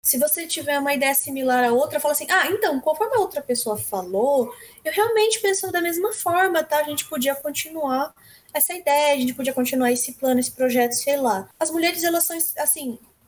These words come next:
a grande maioria que eu vejo, elas são extremamente inclusivas, principalmente com homens, porque elas não querem, é, primeiro que a gente não quer, eu, eu me incluo nessa, tá? Não sei se vocês se incluem também,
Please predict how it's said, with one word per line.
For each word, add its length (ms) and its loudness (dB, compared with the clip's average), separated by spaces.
a 80 2
grande 320 2
maioria 320 2
que 100 -4
eu 120 0
vejo, 180 2
elas 160 0
são 140 -8
extremamente 680 -2
inclusivas, 800 -4
principalmente 540 -4
com 160 -4
homens, 440 -2
porque 200 0
elas 160 4
não 100 -6
querem, 400 2
é, 240 2
primeiro 320 2
que 60 -4
a 40 -4
gente 240 -2
não 160 -2
quer, 420 0
eu, 280 0
eu 80 4
me 80 0
incluo 340 -2
nessa, 300 0
tá? 120 0
Não 80 0
sei 240 0
se 220 -4
vocês 320 0
se 80 -6
incluem 320 -2
também, 420 -2